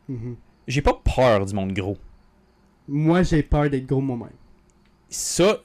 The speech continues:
Speaker 2: gars, mais ça, c'est envers toi. Et quand tu dis, « Ah, euh, t'es transphobique, t'es fatphobique »,
Speaker 1: I don't
Speaker 2: non,
Speaker 1: care.
Speaker 2: c'est juste que moi, je veux pas être imposé ces choses, ce-,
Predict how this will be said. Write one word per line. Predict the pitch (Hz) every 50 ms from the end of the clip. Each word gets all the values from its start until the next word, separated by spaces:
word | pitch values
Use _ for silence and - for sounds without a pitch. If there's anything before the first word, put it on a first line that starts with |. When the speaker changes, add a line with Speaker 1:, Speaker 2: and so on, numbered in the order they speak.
| 123 -
Speaker 2:
gars, | 131 131 156 156 127
mais | 120 120
ça, | - 202
c'est | - 151
envers | 131 123 120 110 101 - -
toi. | - - - 143 185 294 - - - - - - -
Et | 131
quand | - 208
tu | 226 - - 147
dis, « | 135 165 220 254 - - _ _ _ _ _ _ _ -
Ah, | 165 185 185 165 131 - _ _ -
euh, | 135 135 135 127 123
t'es | 123 - 139 131
transphobique, | - - 147 147 143 139 - - 156 139 131 151 143 -
t'es | - 139 131
fatphobique », | - - 139 - - - 156 139 131 156 - - - - - _ _ _ -
Speaker 1:
I | 175
don't | 214 196
Speaker 2:
non, | 151 190 - - 339
Speaker 1:
care. | 330 214 113 107
Speaker 2:
c'est | - - 175 165
juste | 139 143 190 214 - -
que | - 160 165 160 - - _ _ _ _ _ _ _ _ -
moi, | 139 135 143 190 247
je | 208 165
veux | 143 -
pas | 165 185
être | 185 -
imposé | 135 127 - 139 127 120 120 165 185
ces | - 135
choses, | - - 131 120 117 113 -
ce-, | - - - -